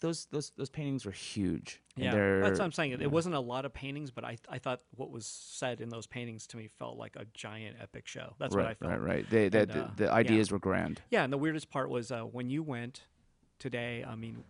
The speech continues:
Speaker 2: were there people just doing selfies and selfies and selfies and selfies?
Speaker 1: No, I think I was the only one who, like,
Speaker 2: Oh, really?
Speaker 1: posed for photographs with the sculptures.
Speaker 2: Oh,
Speaker 1: <laughs>
Speaker 2: okay. So when I went, it was all, like, people that looked like they read Hype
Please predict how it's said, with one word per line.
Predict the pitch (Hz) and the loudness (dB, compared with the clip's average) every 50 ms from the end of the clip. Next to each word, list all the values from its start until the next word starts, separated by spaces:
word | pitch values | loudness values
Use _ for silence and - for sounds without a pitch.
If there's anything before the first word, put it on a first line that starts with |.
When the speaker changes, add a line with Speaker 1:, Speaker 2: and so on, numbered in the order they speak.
| - | -12
Speaker 2:
were | - 113 117 | -10 -8 -4
there | 120 120 120 117 | -2 -2 -2 -4
people | 113 - 123 117 - 120 113 | -6 -8 -12 -10 -8 -10 -10
just | 113 117 107 - | -10 -10 -10 -8
doing | 120 113 113 | -8 -8 -8
selfies | 110 - 120 117 117 - - 127 120 113 120 | -10 -8 -8 -8 -8 -8 -8 -10 -8 -8 -10
and | 113 110 | -12 -12
selfies | 104 - 123 113 - 131 120 120 | -10 -10 -10 -10 -10 -12 -12 -12
and | 117 113 | -12 -12
selfies | - 131 120 107 - 127 113 | -10 -10 -10 -10 -10 -12 -12
and | 117 110 | -12 -12
selfies? | - 123 117 110 - 135 117 - - - | -10 -10 -10 -10 -10 -12 -12 -10 -4 2
Speaker 1:
No, | 113 123 131 127 113 | 4 6 8 8 8
I | 113 | 6
think | - 139 120 117 | 6 4 4 4
I | 117 | 6
was | 113 113 | 4 6
the | 107 110 | 4 4
only | 101 110 110 | 6 6 6
one | 107 101 98 104 | 6 6 4 4
who, | 98 104 98 101 101 92 - - _ _ - | 4 4 4 4 4 2 -2 -10 _ _ 0
like, | - 101 85 - - | 2 2 2 2 0
Speaker 2:
Oh, | 220 220 | -4 -4
really? | 67 - 95 - 113 | -4 -6 -4 0 4
Speaker 1:
posed | 117 110 107 107 101 - - | 4 6 6 4 2 0 -2
for | - 107 104 98 98 | 2 4 4 4 4
photographs | 98 - 101 101 95 98 95 95 95 95 87 - - | 4 2 2 4 4 4 4 6 4 4 2 0 -6
with | 90 - | -6 -6
the | - - | -2 -2
sculptures. | - - 98 98 - - - 87 82 85 - - - - - - - | 0 2 2 2 2 0 -4 -4 -4 -4 -6 -8 -8 -10 -8 -2 0
Speaker 2:
Oh, | 220 185 - 330 311 - 370 - | 2 4 4 4 4 4 0 0
Speaker 1:
<laughs> | - 320 - | 2 2 2
Speaker 2:
okay. | 208 208 - 175 165 | 2 2 2 0 -2
So | - - 180 160 151 135 - - - - _ - | 0 2 2 2 2 0 -2 -8 -20 -14 _ -2
when | 135 127 | -2 -2
I | - - 147 156 | 0 0 0 2
went, | 156 156 156 160 160 165 - | 2 0 -2 -4 -6 -8 -8
it | 131 120 | -8 -6
was | 113 113 107 - _ - | -6 -6 -8 -10 _ -6
all, | 127 127 131 135 135 135 139 135 135 | -4 -2 0 0 0 0 0 0 -2
like, | 131 117 110 120 - - _ - | -2 -4 -4 -6 -8 -14 _ -12
people | 123 127 - - 120 | -12 -10 -6 -6 -4
that | 110 113 113 | -4 -4 -6
looked | 113 127 123 - | -6 -6 -6 -6
like | 131 123 117 - | -6 -8 -8 -8
they | - 117 110 | -8 -10 -10
read | 110 107 113 117 117 117 117 | -10 -10 -10 -8 -8 -8 -8
Hype | - - - 127 120 - | -10 -10 -10 -10 -10 -10